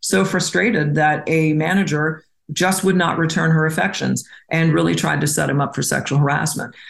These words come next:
And luckily, we didn't substantiate her allegations, of course, uh, but what we did substantiate is that she made a complaint in bad <laughs> faith. And, uh, it subsequently led to her separation of employment, and rightfully so.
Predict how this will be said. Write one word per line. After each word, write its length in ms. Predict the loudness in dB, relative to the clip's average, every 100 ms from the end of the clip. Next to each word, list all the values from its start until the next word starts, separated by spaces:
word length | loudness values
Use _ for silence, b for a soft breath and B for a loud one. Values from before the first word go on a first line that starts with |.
| B
And 240 | -2 0
luckily, 300 | 0 2 2
we 140 | 2 4
didn't 280 | 2 2 0
substantiate 720 | -2 -4 0 0 2 2 2
her 140 | 2 2
allegations, 640 | 0 0 2 2 2 0
of 100 | -2
course, 400 | -2 0 0 0
uh, 140 | -2 0
but 140 | 0
what 120 | 0
we 80 | 0
did 220 | 2 0
substantiate 720 | 0 -2 -2 0 2 2 4 4
is 140 | 2
that 120 | -2
she 140 | 0 2
made 180 | 2 2
a 60 |
complaint 440 | 0 -2 -2 0 0
in 100 | 0
bad 260 | 0 0
<laughs> 0 |
faith. 520 | -2 -2 -2 -2 -4 -8 _ B B B -2
And, 320 | 0 2 2
uh, 180 | 2 0
it 200 | -2 -2
subsequently 580 | -2 -2 -2 -2 0 2
led 220 | 2 2
to 100 | 2
her 120 | 2
separation 580 | 0 -2 0 0 0 0
of 120 | 0
employment, 520 | 0 2 2 2 0
and 160 | 0 0
rightfully 460 | 0 -2 -2 -2
so. 460 | 0 0 0 0 -4